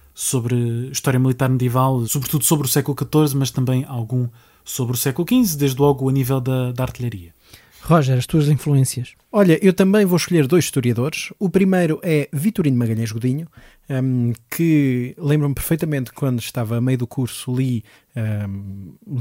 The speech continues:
Speaker 3: li a sua tese, enfim, um dos volumes, ah, que é Os Descobrimentos e a Economia Mundial,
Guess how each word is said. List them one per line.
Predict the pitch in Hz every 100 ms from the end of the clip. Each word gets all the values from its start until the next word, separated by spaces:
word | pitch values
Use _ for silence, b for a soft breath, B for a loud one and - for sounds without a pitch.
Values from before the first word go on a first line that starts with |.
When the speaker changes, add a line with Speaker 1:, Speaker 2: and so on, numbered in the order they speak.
| 107 101 107
Speaker 3:
li |
a | 98
sua | - 117
tese, | 123 170 - 123
enfim, | 110 - 90
um | 147
dos | 135 120
volumes, | 107 123 156 170 - B B -
ah, | 135 117
que | -
é |
Os | 117
Descobrimentos | - 131 127 127 117
e |
a | 117
Economia | 123 113 113 117
Mundial, | 123 120 123 131